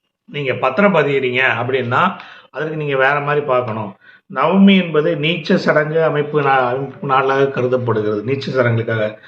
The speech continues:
சில நூல்கள் நவமி என்பது, அஹ், அரைக்கட்ட சூழ்நிலை என்று குறிப்பிட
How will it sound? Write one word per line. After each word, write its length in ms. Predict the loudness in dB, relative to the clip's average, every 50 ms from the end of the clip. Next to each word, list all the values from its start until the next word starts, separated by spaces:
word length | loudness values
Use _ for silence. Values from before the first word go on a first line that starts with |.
| -20 -20 -20 -20 _
சில 220 | _ -2 2 2
நூல்கள் 400 | 4 4 6 6 6 6 4 4
நவமி 320 | 4 4 2 4 4 4 2
என்பது, 640 | 2 2 2 2 4 4 4 4 4 2 0 -8 -14 -20 -20 -20 -20 _ _ -18
அஹ், 20 | -14
அரைக்கட்ட 680 | -10 -6 -2 0 4 4 4 2 2 0 0 2 2
சூழ்நிலை 540 | 2 2 2 0 0 0 2 4 4 4 4
என்று 220 | 4 2 2 0
குறிப்பிட 360 | 2 2 0 0 0 2 2